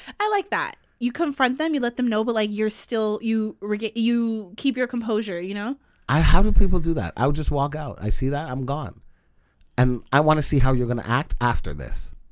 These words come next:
Speaker 2: So later on when we talk and you don't know that I was in your house, "Hey, baby, hey, how's it going? What'd you do last night?" "Oh, no, no, no. Okay, I'm gonna come see you." "Yeah,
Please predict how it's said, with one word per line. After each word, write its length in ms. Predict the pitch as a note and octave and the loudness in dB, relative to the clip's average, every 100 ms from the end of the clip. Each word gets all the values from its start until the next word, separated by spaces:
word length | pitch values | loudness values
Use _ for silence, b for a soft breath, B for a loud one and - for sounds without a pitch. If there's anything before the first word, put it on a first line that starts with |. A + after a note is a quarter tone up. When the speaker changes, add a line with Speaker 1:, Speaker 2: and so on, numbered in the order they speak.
| _ - _ - _ _ _ _ _ _ | _ -20 _ -20 _ _ _ _ _ _
Speaker 2:
So 300 | - C3+ A#2+ | 0 2 4
later 360 | A2 C3+ D3+ | 2 2 2
on 140 | D3+ C#3 | 2 2
when 80 | C3 | 0
we 80 | C#3 | 2
talk 320 | C#3+ A2 C3 | 2 2 0
and 140 | G#2 | -4
you 80 | A#2 | -2
don't 140 | E3 D3+ | 0 0
know 100 | A#2 | -2
that 140 | G#2+ | -2
I 60 | G#2 | -2
was 100 | G#2+ | -4
in 100 | G#2 | -4
your 120 | G2+ | -4
house, 260 | A2 A#2 | -4 -4
"Hey, 140 | - C#3+ | -2 -2
baby, 300 | C#3 C3+ D3 | -2 -4 -2
hey, 320 | D3 D#3+ D#3+ | 0 0 -2
how's 220 | D#3 D3+ D#3 | -4 -6 -6
it 80 | |
going? 340 | D3 C#3 C#3 C#3 | -6 -6 -6 -6
What'd 160 | C3+ | -6
you 60 | C3+ | -4
do 180 | C#3+ D3 | -4 -4
last 260 | C#3 C3 - | 2 4 4
night?" 200 | C3+ C#3 | 0 -8
"Oh, 260 | D#3+ D3+ | -10 -8
no, 180 | D3+ C#3+ | -8 -10
no, 200 | C#3+ C#3+ b b - | -10 -12 b b -16
no. 80 | D#3+ | -14
Okay, 280 | C3 C3 C3 | -8 -8 -6
I'm 120 | C#3 | -6
gonna 140 | C3+ | -8
come 180 | C3 C#3+ | -6 -8
see 180 | C3+ D#3 | -8 -8
you." 180 | C#3+ D3 | -8 -8
"Yeah, 140 | C4 | -10